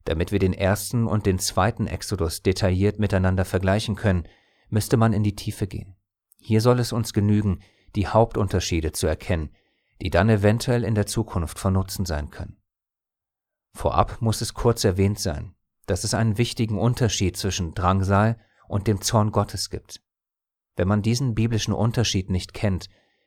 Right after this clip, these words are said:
kann man ganz schnell den zeitlichen Ablauf durcheinander bringen. Dies ist vor allem für den sehnlichst erwarteten Zeitpunkt der Rückkehr unseres Erlösers wichtig.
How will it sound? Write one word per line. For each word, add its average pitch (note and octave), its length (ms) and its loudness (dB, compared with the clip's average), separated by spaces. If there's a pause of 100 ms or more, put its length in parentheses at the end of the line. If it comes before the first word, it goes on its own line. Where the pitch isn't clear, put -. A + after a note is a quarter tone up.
kann - 120 0
man G2 160 2
ganz A2+ 280 2
schnell G#2+ 300 0
den G#2 160 0
zeitlichen G2 520 -2
Ablauf D#2+ 640 -2
durcheinander F#2 520 0
bringen. D2 300 -10 (1000)
Dies - 140 -2
ist G#2+ 180 0
vor - 200 2
allem A#2+ 260 2
für A#2 160 0
den G2 180 2
sehnlichst G2 520 2
erwarteten F#2+ 540 0
Zeitpunkt - 800 -4
der F#2 160 0
Rückkehr G#2 360 0
unseres E2+ 380 -6
Erlösers F#2+ 540 -2
wichtig. - 540 -12